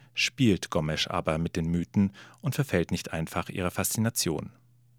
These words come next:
Dass dieses wilde Spiel über drei Filme und fast sechs Stunden nicht in jeder Sekunde spannend wie ein Actionfilm sein kann,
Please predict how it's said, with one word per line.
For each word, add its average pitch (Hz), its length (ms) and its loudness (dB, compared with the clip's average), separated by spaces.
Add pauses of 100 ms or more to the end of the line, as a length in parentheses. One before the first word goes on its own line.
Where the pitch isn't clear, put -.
(720)
Dass 82 160 -2
dieses 85 420 -2
wilde 95 220 4
Spiel 127 580 2
über 107 180 2
drei 104 260 4
Filme 139 340 6
und 110 100 0
fast - 220 -2
sechs - 180 -2
Stunden 110 480 2 (400)
nicht - 200 0
in 92 80 2
jeder 92 220 2
Sekunde 92 420 2
spannend 82 440 2
wie 82 80 -2
ein 78 100 -4
Actionfilm - 460 0
sein 90 240 2
kann, 92 280 0